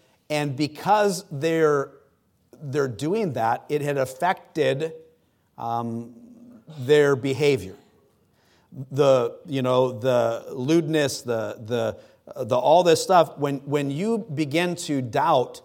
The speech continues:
um, the veracity of, of, of the Bible, the truth of God's word, uh, his expectation, is there,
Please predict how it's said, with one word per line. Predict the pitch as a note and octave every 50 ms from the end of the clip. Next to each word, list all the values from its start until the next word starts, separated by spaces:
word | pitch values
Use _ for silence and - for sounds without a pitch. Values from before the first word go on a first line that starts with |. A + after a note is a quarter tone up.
| _ _ _ _ _ _ _ _ _ _ _ _ _ _ _ _ -
um, | B2 B2+ B2+ B2 B2 B2 A#2 A#2 A#2 A#2+ A#2+ _ _ _ _ _ _ _ _ _ _ _
the | - B2+ B2
veracity | G2+ A#2+ B2 C3+ D3+ E3+ E3 - - E3 E3 E3 D3+
of, | D3 - -
of, | B2+ A#2+ A#2+ - C3+ - - C3 B2+ A#2+ B2 -
of | C3 B2 A#2
the | A#2
Bible, | G#2+ G#2 C#3+ D3 D#3 D#3 D3 C3 D3+ D3 C#3
the | A#2+ A#2
truth | - - - F3 F3+ -
of | E3+ C#3+ C3+
God's | C#3+ C#3 C3+ C3+ C3 C3
word, | B2+ C3 C#3+ C#3+ C#3+ D3 D3 C#3+ C#3+ C#3+ - - - _ _ _ -
uh, | - A#2+ A2+
his | A#2 A#2 D3 D#3 -
expectation, | F3 E3 - - - - D3+ C#3 - - D3+ C#3+ D3 C#3 - - D3+ C#3+ D3 - - - _ _ _
is | D#3 E3 E3 E3
there, | E3+ E3+ F3 E3 E3 D#3+